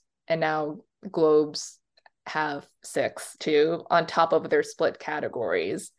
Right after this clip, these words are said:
Um, and then Critics' Choice, who knows how many slots they'll have. So basically, sag is the only other, uh, like,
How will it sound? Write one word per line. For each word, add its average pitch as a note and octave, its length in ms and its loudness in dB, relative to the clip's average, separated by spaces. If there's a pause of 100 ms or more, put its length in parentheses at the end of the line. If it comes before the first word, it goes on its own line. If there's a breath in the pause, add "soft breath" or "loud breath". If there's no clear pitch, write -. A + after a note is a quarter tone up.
(580 soft breath)
Um, D#3+ 300 2
and D#3 120 0
then B2+ 220 0
Critics' D#3 300 0
Choice, C3+ 200 -2
who D#3 120 -8
knows C3+ 180 -2
how C#3+ 120 -8
many F#2 160 -6
slots - 260 -10
they'll - 120 -8
have. - 260 -6 (960 soft breath)
So - 160 2
basically, A3 380 6
sag D#3+ 340 4
is E3+ 100 -2
the - 80 -2
only D#3+ 260 0
other, C3+ 540 -2
uh, D#3 120 -2 (200)
like, C3 260 2